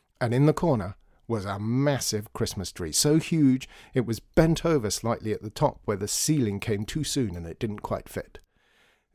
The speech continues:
Lydia could tell that the little M's had helped decorate it because the lower parts of the tree were a hectic mishmash of glittery baubles and knots of tinsel, gaudy lights and hanging chocolates.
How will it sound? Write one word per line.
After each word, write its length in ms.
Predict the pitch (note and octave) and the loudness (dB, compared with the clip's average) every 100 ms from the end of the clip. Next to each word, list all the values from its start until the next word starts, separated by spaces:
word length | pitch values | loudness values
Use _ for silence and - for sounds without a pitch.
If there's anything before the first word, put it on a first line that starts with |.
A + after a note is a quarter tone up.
| - | 2
Lydia 320 | C#3+ E3+ D#3+ | 6 8 6
could 220 | - C3+ | 4 -2
tell 340 | - D#3 C3+ A2 | -2 -2 -2 -2
that 160 | - | -2
the 80 | A#2 | 0
little 300 | C#3+ D#3+ A#2+ | 0 0 -4
M's 240 | D#2 E2+ | -4 -8
had 120 | G2+ - | -10 -8
helped 260 | E2 - | -10 -8
decorate 460 | F#2+ - E2+ D#2 - | -10 -8 -8 -8 -8
it 120 | A2 | -6
because 260 | B2+ B2 A#2+ | -2 -2 0
the 80 | |
lower 320 | A#2+ C#3 F3+ F3 | 4 4 4 2
parts 380 | - - - | 0 -8 -6
of 60 | G#2 | -8
the 60 | F#2+ | -6
tree 280 | - G#2 | -4 -2
were 180 | G2+ F#2 | 0 -2
a 60 | F#2 | -2
hectic 500 | - - - D3+ - | -4 -8 -6 -8 -2
mishmash 640 | C3 C3+ - C3 A#2+ - | 0 0 0 -2 -2 -4
of 120 | G2+ | -6
glittery 360 | B2+ C3 - C3 | 0 0 2 0
baubles 560 | C3 B2 A#2 A#2+ A#2+ - _ _ - | 2 0 0 -2 -4 -10 _ _ -4
and 160 | G#2 | 0
knots 320 | A2 C3 - - | 2 0 0 -4
of 160 | A#2+ | -4
tinsel, 540 | - A#2+ - F#2 D#2 - _ _ - | 0 0 -2 -8 -8 -16 _ _ 4
gaudy 320 | C3+ C3+ C3 | 6 8 4
lights 500 | A#2+ A#2+ B2 - - | 4 0 -4 -6 -6
and 140 | G2 | -6
hanging 400 | F2+ - A#2+ A2+ | -6 -4 -2 -2
chocolates. 580 | - G#2+ - - - - | -4 -8 -10 -14 -14 -20